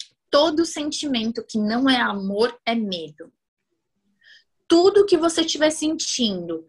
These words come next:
raiva, decepção, frustração, ah, uma sensação de traição, uma sensação de desamor, por trás disso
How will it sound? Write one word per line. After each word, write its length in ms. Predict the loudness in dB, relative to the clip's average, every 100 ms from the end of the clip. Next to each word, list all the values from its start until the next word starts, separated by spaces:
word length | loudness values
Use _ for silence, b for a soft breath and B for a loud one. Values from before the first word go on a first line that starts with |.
| b _
raiva, 540 | -12 -2 2 2 0 -4
decepção, 680 | -6 -6 -8 -4 -2 -2 -6
frustração, 1040 | -8 -4 -4 -4 -6 0 4 4 2 -4 b b b 0
ah, 640 | 2 2 0 -2 -4 -6
uma 140 | -10 -8
sensação 440 | -8 -10 -6 -4
de 120 | -4
traição, 800 | -2 0 0 -2 0 2 4 2
uma 100 | -2
sensação 880 | -6 -8 -8 -10 0 2 2 -2 -6
de 160 | -8 -6
desamor, 800 | -2 2 2 2 4 4 4 0 _ _ B B B _ -2
por 140 | -2
trás 500 | -2 -2 0 2 0 -4
disso 500 | -8 -6 -6 -10